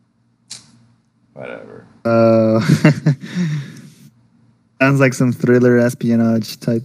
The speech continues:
Speaker 2: film. I don't
Speaker 1: Yeah.
Speaker 2: know. Sounds cool, I guess.
Speaker 1: I can just tell that he's an actor. He just seems too much like an actor. I just, I just can't buy it.
Speaker 2: <laughs>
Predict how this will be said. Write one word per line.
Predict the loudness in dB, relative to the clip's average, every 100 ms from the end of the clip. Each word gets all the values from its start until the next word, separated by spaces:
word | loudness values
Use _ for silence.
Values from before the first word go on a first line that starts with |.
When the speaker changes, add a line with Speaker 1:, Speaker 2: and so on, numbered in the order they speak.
| -8
Speaker 2:
film. | -4 -2 0
I |
don't | -2 -4 -4 -2 0
Speaker 1:
Yeah. | 0
Speaker 2:
know. | -2 -4 _ -20 _ _ _ _ _ _ _ _ _ _ _ _ _ _ _ _ -6
Sounds | -4 -2
cool, | 0 0
I | 2
guess. | 0 -2 -4 -16 -20 _ -20 _ _ _ _ _ -12
Speaker 1:
I | -12
can | -10
just | -14 -12
tell | -8 -6
that | -8 -10
he's | -16
an | -16 -14
actor. | -14 -14 -16
He | -14
just | -18 -18
seems | -20 -20 -20 -20 _ _ _ _ _ _ _
too | -12
much | -12 -12 -10
like | -10 -10
an | -14
actor. | -12 -14 -16 -16 -14
I | -16
just, | -20 -20
I | -20
just | -20 -20 -20
can't | -20 -20 -20
buy | -18 -18
it. | -20 _ _ _ _ _ _ _ _ _ _ -12
Speaker 2:
<laughs> | 0 0 0